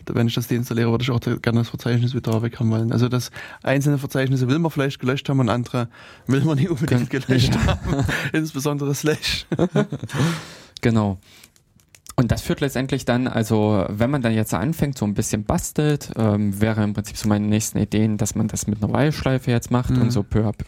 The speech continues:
Speaker 2: äh, zeilenweise halt die Namen ausliest, dann daraufhin prüft,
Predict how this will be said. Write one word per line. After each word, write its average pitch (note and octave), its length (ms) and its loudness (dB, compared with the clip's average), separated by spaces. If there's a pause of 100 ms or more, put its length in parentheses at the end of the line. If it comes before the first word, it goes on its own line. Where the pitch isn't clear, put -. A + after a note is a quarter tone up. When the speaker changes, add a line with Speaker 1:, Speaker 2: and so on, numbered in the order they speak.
Speaker 2:
äh, G#2+ 140 2
zeilenweise C#3+ 640 0
halt C3 160 2 (720)
die A#2+ 80 2
Namen A#2 300 4
ausliest, A2+ 720 -2 (1120)
dann A2+ 140 2
daraufhin A#2 440 0
prüft, D3+ 500 0